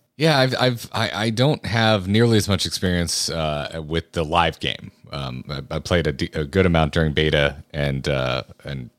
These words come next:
so I haven't, I haven't been back to it. And I, I myself have fallen back into Hearthstone recently, which has kinda ta-, you know, kept me away from it. Um, but the, your, you're just, you're,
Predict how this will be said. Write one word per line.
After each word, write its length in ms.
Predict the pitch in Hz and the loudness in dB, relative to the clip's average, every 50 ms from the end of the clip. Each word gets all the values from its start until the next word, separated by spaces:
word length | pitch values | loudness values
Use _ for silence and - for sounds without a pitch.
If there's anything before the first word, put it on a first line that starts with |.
| _ _ - | _ _ -10
so 240 | - - 92 80 | -6 -4 -2 -2
I 80 | 76 - | -2 0
haven't, 300 | 85 87 78 80 67 - - | 0 0 -2 -2 -4 -6 -4
I 60 | 76 | -4
haven't 240 | 92 101 98 82 78 | -2 -2 -2 -2 -4
been 80 | 78 | -4
back 240 | 69 80 78 78 - - | -4 -2 -2 -4 -4 -6
to 120 | - 73 | -6 -6
it. 120 | 69 65 64 | -4 -4 -6
And 140 | 73 69 - | -6 -4 -2
I, 220 | - 87 87 - - | 0 0 0 0 0
I 140 | 98 92 85 | -2 0 0
myself 340 | 78 73 65 - 90 82 - | 0 0 0 0 0 0 0
have 100 | - - | -2 -2
fallen 300 | - 92 78 73 71 71 | 0 2 2 2 0 -2
back 180 | 73 71 - | -2 -2 -2
into 140 | 80 71 69 | -2 -4 0
Hearthstone 340 | - 82 73 - - 76 67 | 0 0 0 0 -2 -4 -4
recently, 400 | 64 65 64 - 67 62 57 - - - - - - - _ _ _ _ | -4 -4 -6 -6 -6 -6 -8 -10 -12 -18 -20 -20 -20 -20 _ _ _ _
which 180 | - 71 - - | -6 -6 -4 -4
has 120 | 67 - | -4 -4
kinda 220 | - 90 78 69 - | 0 0 0 0 0
ta-, 160 | - - - - - | -4 -6 -8 -6 -8
you 80 | - 64 | -10 -10
know, 40 | - | -8
kept 240 | - - 85 - 71 | -4 -4 -4 -2 -2
me 60 | 73 | -6
away 220 | 67 64 69 69 | -4 -2 -2 -2
from 200 | - - 76 64 | -2 -2 -2 -2
it. 160 | 62 - - - - - - - - - _ _ - | -2 -6 -6 -12 -20 -20 -20 -20 -20 -20 _ _ -4
Um, 460 | 80 82 76 69 67 64 62 60 58 - _ _ _ _ _ _ - - | 0 2 2 2 2 0 -2 -6 -10 -12 _ _ _ _ _ _ -8 -2
but 220 | 92 90 85 - | 0 0 0 2
the, 340 | 90 85 82 80 78 76 78 | 2 4 4 4 2 0 -2
your, 560 | 80 98 107 110 117 113 110 101 92 85 78 _ _ _ _ _ _ _ _ _ _ _ _ _ _ _ _ | 0 2 4 6 6 6 6 4 4 2 0 _ _ _ _ _ _ _ _ _ _ _ _ _ _ _ _
you're 120 | - 95 87 | -6 -4 -2
just, 200 | 98 92 - - | -2 -4 -4 -4
you're, 200 | 107 95 80 | -4 -4 -4